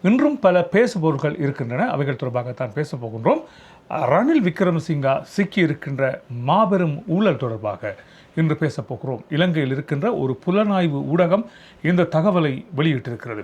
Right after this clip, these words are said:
மிகப்பெரிய ஒரு ஊழல் இடம்பெற்றிருக்கிறது, அவை தொடர்பாக ஆராயப் போகிறோம். அதே வேளையிலே வடக்கு கிழக்கில் உள்ள பௌத்த அடையாளங்கள் தனி தமிழீழம்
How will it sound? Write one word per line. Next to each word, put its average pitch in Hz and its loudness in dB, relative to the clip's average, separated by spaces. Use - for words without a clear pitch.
மிகப்பெரிய 175 2
ஒரு 135 0
ஊழல் 202 4
இடம்பெற்றிருக்கிறது, 147 0
அவை 156 2
தொடர்பாக 123 -2
ஆராயப் 127 0
போகிறோம். 151 -4
அதே 165 0
வேளையிலே 110 -4
வடக்கு 262 4
கிழக்கில் 208 4
உள்ள 185 4
பௌத்த 202 2
அடையாளங்கள் 131 2
தனி 202 2
தமிழீழம் 208 4